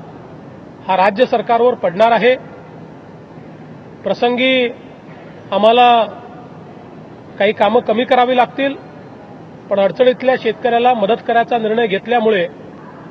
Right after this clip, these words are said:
त्या निर्णयाच्या पाठीशी मंत्रिमंडळ अतिशय ठामपणे उभं आहे. चौतीस हजार कोटी रुपयाची कर्जमाफी राज्य सरकारच्या वतीनं आज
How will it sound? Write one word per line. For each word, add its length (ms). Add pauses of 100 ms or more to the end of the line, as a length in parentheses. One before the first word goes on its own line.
(1160)
त्या 120
निर्णयाच्या 480
पाठीशी 500
मंत्रिमंडळ 600 (1300)
अतिशय 520 (360)
ठामपणे 400
उभं 240
आहे. 240 (360)
चौतीस 500
हजार 300
कोटी 280
रुपयाची 380
कर्जमाफी 580 (2000)
राज्य 340
सरकारच्या 520
वतीनं 440 (960)
आज 280